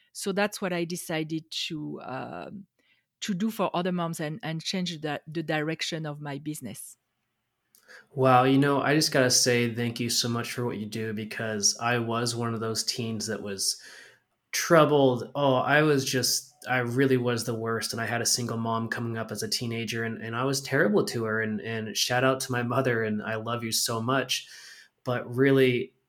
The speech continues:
Speaker 2: oh, I just look back and I think, "Oh my gosh, I was the worst teenager ever to her." And, uh, so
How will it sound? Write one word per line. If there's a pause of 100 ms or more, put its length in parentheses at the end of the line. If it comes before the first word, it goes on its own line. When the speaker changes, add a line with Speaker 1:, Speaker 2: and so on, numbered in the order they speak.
(140)
Speaker 2:
oh,
I
just
look
back
and
I
think,
"Oh
my
gosh,
I
was
the
worst
teenager
ever
to
her."
And,
uh,
so